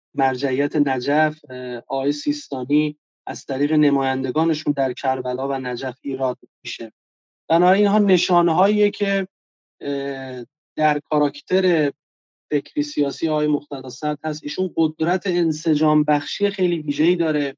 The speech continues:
اه، حالا ما شاید در ایران،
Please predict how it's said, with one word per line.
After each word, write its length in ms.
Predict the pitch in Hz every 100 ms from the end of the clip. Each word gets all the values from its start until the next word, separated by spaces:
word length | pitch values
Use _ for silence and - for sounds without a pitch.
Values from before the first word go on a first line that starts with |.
| _ _ _ _ _ _ _ _ -
اه، 480 | 135 127 123 123 120 _ -
حالا 200 | 160 175
ما 500 | 175 175 185 185 - _ _ -
شاید 580 | - 175 175 175 170
در 200 | 151 151
ایران، 680 | 143 143 143 151 160 170 151